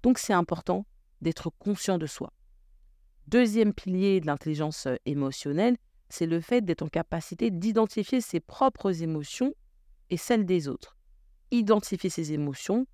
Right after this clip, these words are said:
être conscient des émotions qui nous traversent au quotidien. Voilà, il y a une émotion qui arrive, je me sens pas très bien et je sais que je suis agacée. Je sais que j'ai peur. Je sais que je suis, euh, euh, troublée.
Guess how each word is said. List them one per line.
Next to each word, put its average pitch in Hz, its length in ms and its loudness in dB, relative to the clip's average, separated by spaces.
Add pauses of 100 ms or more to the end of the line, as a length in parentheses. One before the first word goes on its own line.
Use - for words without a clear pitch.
(420)
être 233 300 0
conscient 196 360 -2
des 165 200 -2
émotions 160 340 -2
qui - 160 -6
nous 151 80 -2
traversent 160 420 -4
au - 60 -8
quotidien. 180 640 0 (380)
Voilà, 165 180 0
il - 20 2
y 151 40 2
a 143 40 2
une 143 80 0
émotion 160 400 0
qui - 140 -6
arrive, 190 640 0
je 151 120 -10
me 156 60 -8
sens 156 280 -10
pas - 120 -4
très - 220 -10
bien 196 480 2
et - 80 -6
je 151 80 -4
sais 175 180 -4
que 151 120 -6
je 139 100 -8
suis 170 320 -8 (200)
agacée. 180 640 0 (680)
Je 143 140 -2
sais 147 200 -2
que 156 120 0
j'ai 160 140 2
peur. 165 480 2 (460)
Je 151 180 -6
sais 156 220 -2
que 151 140 -2
je 147 160 -4
suis, 175 440 -2
euh, 139 340 0 (460)
euh, 143 260 -2
troublée. 196 680 2